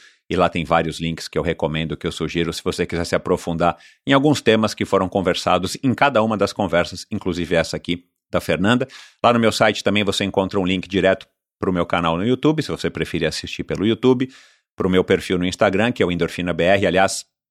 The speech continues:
siga o Endorfina, você, é, fica sabendo de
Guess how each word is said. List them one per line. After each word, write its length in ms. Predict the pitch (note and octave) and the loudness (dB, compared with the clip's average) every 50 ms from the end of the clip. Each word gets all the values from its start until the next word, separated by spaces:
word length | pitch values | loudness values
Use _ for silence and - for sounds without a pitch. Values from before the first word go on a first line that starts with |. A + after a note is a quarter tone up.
| _ _ _ _ | _ _ _ _
siga 340 | - - - C#3+ D3+ C3+ A#2+ | -6 0 2 2 4 4 4
o 60 | A2+ | 4
Endorfina, 440 | G2 F#2 F2 - - A#2 A#2+ A#2+ G2 | 4 2 0 2 0 0 2 2 2
você, 420 | F2+ E2 - - F#2+ F2+ E2+ - _ - _ _ _ _ _ - | 0 -2 0 0 0 0 0 -2 _ -18 _ _ _ _ _ -2
é, 300 | F2 F2 E2+ E2+ D#2+ D#2 | 0 2 2 2 2 0
fica 240 | - - F#2+ - - | -2 -2 -2 -2 0
sabendo 640 | - F#2+ E2+ E2 F#2 F#2+ F#2+ F2+ E2+ F2 E2+ D#2+ - _ _ _ | 0 0 2 2 2 2 2 0 0 0 -2 -2 -4 _ _ _
de 500 | D#2 C#2+ E2 E2+ E2 D#2+ D#2+ D#2 D2+ | -12 -6 -4 -2 -2 0 -2 -2 -4